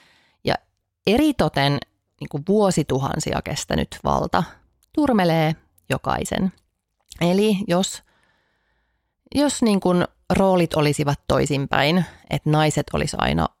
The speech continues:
aina niin kuin ollut se ihmisen prototyyppi,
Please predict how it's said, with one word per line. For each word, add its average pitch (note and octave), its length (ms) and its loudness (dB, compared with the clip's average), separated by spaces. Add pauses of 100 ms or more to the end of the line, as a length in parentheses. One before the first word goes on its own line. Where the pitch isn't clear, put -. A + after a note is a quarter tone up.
(220)
aina D3 280 -2
niin D#3+ 200 -4
kuin E3+ 200 0 (400)
ollut D3 280 0
se D#3 260 -2 (1400)
ihmisen D#3+ 720 0 (600)
prototyyppi, D#3+ 920 -2